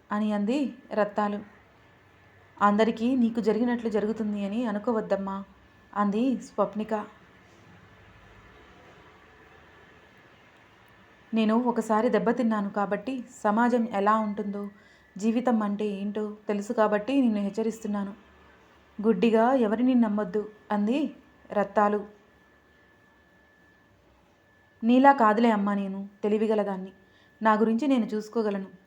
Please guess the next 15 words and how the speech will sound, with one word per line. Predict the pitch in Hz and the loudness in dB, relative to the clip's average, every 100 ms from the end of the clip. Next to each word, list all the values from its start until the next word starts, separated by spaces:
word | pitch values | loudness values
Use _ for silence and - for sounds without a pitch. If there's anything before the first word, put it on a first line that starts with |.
| _ _ _ _ | _ _ _ _
నువ్వేం | 220 208 233 | 2 4 6
బాధపడాల్సిన | 233 214 233 240 220 214 214 | 6 6 4 4 4 2 0
అవసరం | 196 202 220 | -2 -2 -4
లేదు" | 208 202 196 - _ _ _ - | -4 -6 -10 -16 _ _ _ -2
అంది | 202 202 240 254 185 - | 2 4 2 0 -4 -14
స్వప్నిక. | - 214 190 214 214 202 202 - _ _ _ _ _ _ _ _ _ _ _ _ _ _ _ _ _ _ _ _ _ _ | -8 -6 -4 -4 -2 -2 -4 -16 _ _ _ _ _ _ _ _ _ _ _ _ _ _ _ _ _ _ _ _ _ _
"ఏంటే, | 214 226 233 208 226 - _ _ _ | 2 4 4 0 -6 -16 _ _ _
నీ | 233 285 | 4 6
గురించి | 247 226 269 | 6 4 2
నువ్వు | 233 220 | 0 0
చూసుకుంటావా, | 220 - 208 202 196 196 196 _ - | -4 -4 -6 -4 -6 -8 -12 _ -2
మరి | 208 202 | 0 0
మేము?" | 202 214 277 - - _ _ _ _ - | 0 0 -2 -4 -14 _ _ _ _ -2
అంది | 214 208 285 254 - - | 0 2 0 -2 -10 -6
రత్తాలు. | 208 202 208 208 208 | -2 -2 2 0 0